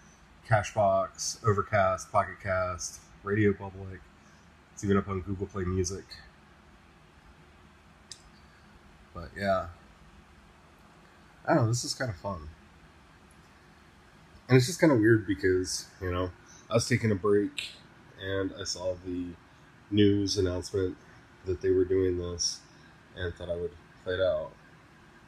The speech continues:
Yeah, I actually agree with that. Smaller YouTubers usually have some of the best content, and most of my favorites are kinda smaller YouTubers,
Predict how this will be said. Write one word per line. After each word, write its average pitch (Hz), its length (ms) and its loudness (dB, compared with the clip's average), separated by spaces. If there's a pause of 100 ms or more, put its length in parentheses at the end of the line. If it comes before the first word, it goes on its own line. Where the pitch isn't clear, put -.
(2250)
Yeah, 123 160 10
I 101 180 4
actually 107 240 0
agree 98 140 4
with 90 80 4
that. 87 120 -6
Smaller 113 300 0
YouTubers 101 520 -2
usually 92 340 -2
have 90 320 0
some 92 160 -14
of 85 60 -12
the 85 60 -10
best 85 300 -8
content, 87 460 -14
and 90 140 -6
most 92 220 -4
of 92 80 -14
my 90 160 -4
favorites 85 680 -4 (560)
are 90 300 2
kinda 92 260 -8
smaller 87 440 -6
YouTubers, 87 640 -10